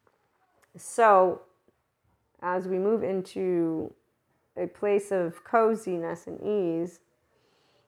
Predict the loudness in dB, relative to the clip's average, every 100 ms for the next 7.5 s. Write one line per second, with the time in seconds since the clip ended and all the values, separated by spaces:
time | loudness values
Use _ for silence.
0 | _ -8 2 4 4 2 0 2 4 4
1 | 4 2 2 4 6 6 4 2 0 -4
2 | _ 0 0 2 4 4 2 2 2 0
3 | -2 -10 -2 2 4 2 2 0 2 2
4 | 4 2 0 0 2 2 0 -2 -2 -2
5 | -2 -4 -6 -12 _ _ _ _ _ -16
6 | -2 2 4 4 2 0 0 0 0 0
7 | 4 4 2 -2 -6